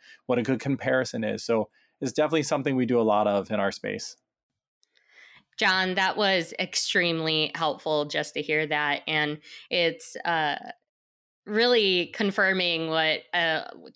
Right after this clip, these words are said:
Speaker 2: Alan and I talk a lot about with data literacy is it's the simple things that you need to start with.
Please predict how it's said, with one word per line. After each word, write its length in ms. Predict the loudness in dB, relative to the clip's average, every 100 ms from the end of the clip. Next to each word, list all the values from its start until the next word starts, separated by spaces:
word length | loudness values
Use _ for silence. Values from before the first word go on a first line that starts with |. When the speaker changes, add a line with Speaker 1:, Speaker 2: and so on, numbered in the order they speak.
| -6
Speaker 2:
Alan 360 | -2 0 0
and 120 | 0 0
I 200 | -2 -2
talk 300 | -2 -2 -2
a 60 |
lot 240 | -4 -2 -2
about 280 | -2 -2
with 120 | -4 -2
data 240 | -2 -2
literacy 640 | -4 -2 0 0 -4 -4 -4
is 500 | -2 -2 -2 -6 -12 -18 -20 _ -8
it's 220 | -4 -2
the 120 | 0
simple 400 | 0 -2 2 0
things 400 | 2 -2 -2 -4
that 220 | -4 -4
you 100 | -4
need 240 | -4 -4 -6
to 80 | -8
start 380 | -4 -2 -2
with. 460 | 0 0 0 -4 -18